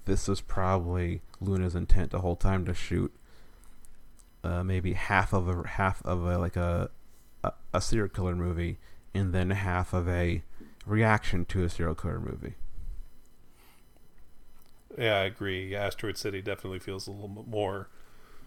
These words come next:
Speaker 2: distanced in the two things it's trying to do. I don't think there's a, I don't remember it well enough, maybe, but, like, I don't remember there being, like, a strong thematic connection between the two different things the way that there is in this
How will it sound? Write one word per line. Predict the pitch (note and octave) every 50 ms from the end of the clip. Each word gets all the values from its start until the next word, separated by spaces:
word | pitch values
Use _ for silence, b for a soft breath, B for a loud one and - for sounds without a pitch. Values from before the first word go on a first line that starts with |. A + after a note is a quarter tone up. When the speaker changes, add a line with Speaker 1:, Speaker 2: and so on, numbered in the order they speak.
| B B - -
Speaker 2:
distanced | C3+ A#2 - - - G2+ F#2 F2+ - - - - -
in | B2 A2+ G2+ G2+ G#2 G2
the | F#2+ F#2+
two | - - G#2+
things | F#2+ - G#2+ G2 F#2 F#2+
it's | F#2 -
trying | - - - G2+ G2+ G2 F2
to | F#2+
do. | F2+ - G2 F#2+ F#2 F#2 F#2+ G2 - - -
I | - - G2+
don't | G2+ G2 G2
think | - G#2 F#2+ F#2+ - -
there's | - F#2+ F#2+ F#2+ -
a, | G2+ F#2+ F#2+ G2 G2+ - b b b b b b b b b b b b b b b b b - - - - - - - - - - - - -
I | - G#2 G#2+
don't | G#2 A2+ G2
remember | G2+ G#2 G2 G2 G2+ G2+
it | F#2 C3+ - -
well | G#2+ G#2+ G#2+ G2
enough, | G2 G2+ G#2 G#2+ -
maybe, | B2 A2+ G#2+ G#2 G#2+ G#2
but, | G2+ G2 F#2+
like, | F2+ F#2 F#2
I | F#2+
don't | F#2+ G2 G2 G2
remember | F#2+ F#2+ F#2+ G2
there | F#2+ F#2
being, | F#2+ F#2+ F#2 F#2+ F#2 F2+
like, | F#2 -
a | F2+
strong | - - - - G#2 G2 F#2+ F#2+ F#2
thematic | - G#2+ G2+ F#2+ G2 F#2+ G2 F#2 -
connection | - G#2 F#2+ G2+ - - - F#2+
between | F#2 G2 - - G2+ F#2+
the | G2
two | G2 - G#2+ G2+
different | G2+ F#2+ - - - -
things | A2 G#2+ - - - - - -
the | - G#2
way | G2+ G2
that | F#2+ F#2
there | - G#2 F#2 F2+
is | F#2+ -
in | - F#2
this | F2+ F#2+ F#2+